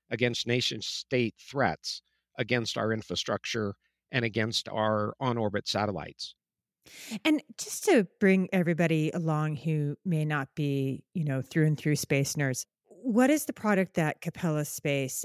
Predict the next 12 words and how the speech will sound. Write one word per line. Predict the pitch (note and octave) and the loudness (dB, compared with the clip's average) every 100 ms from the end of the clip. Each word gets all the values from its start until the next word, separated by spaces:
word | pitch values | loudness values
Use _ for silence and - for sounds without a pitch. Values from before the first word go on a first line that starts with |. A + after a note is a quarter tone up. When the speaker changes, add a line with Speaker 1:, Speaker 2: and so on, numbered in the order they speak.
| - | -6
Speaker 2:
actually | D3+ - - C#3+ | -6 -6 -6 -6
produces | - D3 C3+ C3+ B2+ C3+ B2 | -4 -6 -2 -4 -2 -6 -8
for | - C3+ C3+ C3 C3 B2+ - | -6 -4 -2 0 -2 -2 -6
your | E3+ D3 C#3 C#3 | -4 -2 -2 -4
customer, | - E3 - - C3+ C3 | -4 -4 -4 -4 -2 -2
the | C3 C3+ | -2 0
end | C#3 C#3 | 0 0
user? | C3+ C3 B2+ - F3 - _ _ _ _ _ _ _ - | 0 -2 -2 -6 -6 -10 _ _ _ _ _ _ _ 2
Speaker 1:
Yes, | G3 - | 2 2
synthetic | - C#3+ E3 - - | -2 -2 -2 -2 2
aperture | E3 - - D3+ | 2 0 -4 -2
radar | A#2+ C#3 C3+ F#2+ G2 | 4 4 4 0 -4